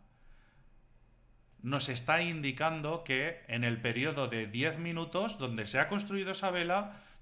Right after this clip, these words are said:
todo el ask y el bid que se ha negociado ha dado un resultado positivo a favor de el ask. Es decir, han habido más compras activas a mercado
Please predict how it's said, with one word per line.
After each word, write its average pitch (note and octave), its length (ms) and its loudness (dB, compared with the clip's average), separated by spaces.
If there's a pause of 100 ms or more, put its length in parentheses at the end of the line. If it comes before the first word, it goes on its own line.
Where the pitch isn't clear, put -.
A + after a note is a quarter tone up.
todo F3+ 320 4
el G3 180 2
ask F#3 380 2
y B2 140 0
el A2+ 120 2
bid E3 220 0
que A2+ 140 0
se A#2+ 140 0
ha C3 80 4
negociado E3 680 0 (220)
ha A2+ 100 0
dado C3 220 2
un E3 100 0
resultado C3 680 0
positivo C3 580 0
a B2 120 4
favor B2 380 2
de C3+ 280 0
el A#2+ 180 0
ask. G2+ 380 -4
Es C#3+ 140 -4
decir, B2+ 440 -2 (300)
han C#3+ 180 -2
habido F3 300 0
más G#3+ 260 2
compras B2 800 0
activas A#2+ 580 -2
a A2 60 -4
mercado G3 600 0